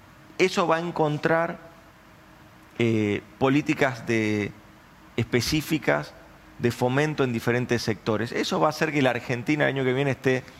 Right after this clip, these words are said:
esté creciendo. No, yo no sé, tasas chinas, tasas no chinas, no, no quiero decir nada de eso.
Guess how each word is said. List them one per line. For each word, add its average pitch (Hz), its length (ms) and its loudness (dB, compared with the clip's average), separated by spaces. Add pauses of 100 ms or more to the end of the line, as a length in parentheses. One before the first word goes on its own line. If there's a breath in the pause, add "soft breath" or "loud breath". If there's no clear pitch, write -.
(880 loud breath)
esté - 220 0
creciendo. 110 580 0 (120)
No, 147 100 -4
yo - 340 -8
no 135 120 -4
sé, 110 220 0
tasas 107 320 -2
chinas, 120 280 -2
tasas 110 220 -2
no 101 120 -4
chinas, 113 300 -6
no, 110 140 -4
no 110 100 -4
quiero 117 160 -2
decir 110 160 -6
nada 110 180 2
de 101 60 -2
eso. - 160 -10